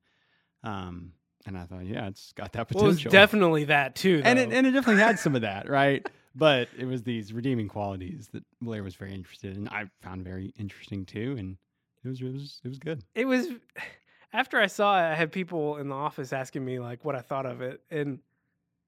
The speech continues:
Speaker 2: and the thing I kept coming back to was, like, it, it's kind of trying to shine a light on, like,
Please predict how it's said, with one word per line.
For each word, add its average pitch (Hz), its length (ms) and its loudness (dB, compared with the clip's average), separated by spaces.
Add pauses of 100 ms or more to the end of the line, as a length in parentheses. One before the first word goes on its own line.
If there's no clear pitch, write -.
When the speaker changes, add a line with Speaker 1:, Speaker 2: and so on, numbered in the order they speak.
(580)
Speaker 2:
and 190 220 0
the 185 60 2
thing 240 220 2
I 233 60 0
kept 226 240 0
coming 185 240 0
back 180 240 2
to 156 180 0
was, 151 140 2
like, 147 440 -2 (2250)
it, 247 140 -8
it's 254 280 -4
kind 453 320 2
of 330 120 0 (1120)
trying 269 420 2
to 233 100 2
shine 240 300 -2
a 202 120 2
light 202 280 4
on, 190 200 4
like, 170 440 2